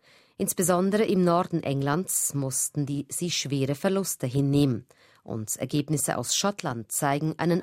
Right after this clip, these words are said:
Aufschwung für die schottischen Nationalisten. In Großbritannien wird ferner in einer Volksabstimmung über ein geändertes Wahlsystem entschieden, das kleineren Parteien mehr Chancen gebe.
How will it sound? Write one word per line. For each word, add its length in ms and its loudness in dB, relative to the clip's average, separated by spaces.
Aufschwung 680 0
für 160 -2
die 120 0
schottischen 500 -2
Nationalisten. 800 -2
In 180 -6
Großbritannien 840 0
wird 200 0
ferner 540 0
in 340 -2
einer 220 -2
Volksabstimmung 840 0
über 200 2
ein 180 0
geändertes 640 -2
Wahlsystem 520 0
entschieden, 520 0
das 260 -6
kleineren 600 0
Parteien 720 -2
mehr 240 0
Chancen 580 -4
gebe. 360 -6